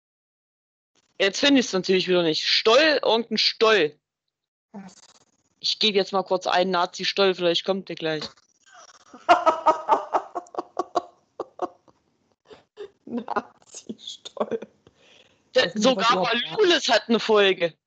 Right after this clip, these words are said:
Speaker 1: Doktor Axel Stoll.
Speaker 2: Ach. Ja,
Speaker 1: Was
Speaker 2: doch,
Speaker 1: ihr
Speaker 2: kenn ich.
Speaker 1: Siehst du? So,
Speaker 2: Sagt
Speaker 1: hier ist
Speaker 2: mir
Speaker 1: er nämlich.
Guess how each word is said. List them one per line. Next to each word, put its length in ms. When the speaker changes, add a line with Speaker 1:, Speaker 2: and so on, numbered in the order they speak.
Speaker 1:
Doktor 400
Axel 380
Stoll. 480
Speaker 2:
Ach. 320
Ja, 120
Speaker 1:
Was 160
Speaker 2:
doch, 100
Speaker 1:
ihr 180
Speaker 2:
kenn 280
ich. 340
Speaker 1:
Siehst 320
du? 60
So, 180
Speaker 2:
Sagt 160
Speaker 1:
hier 100
ist 120
Speaker 2:
mir 60
Speaker 1:
er 140
nämlich. 300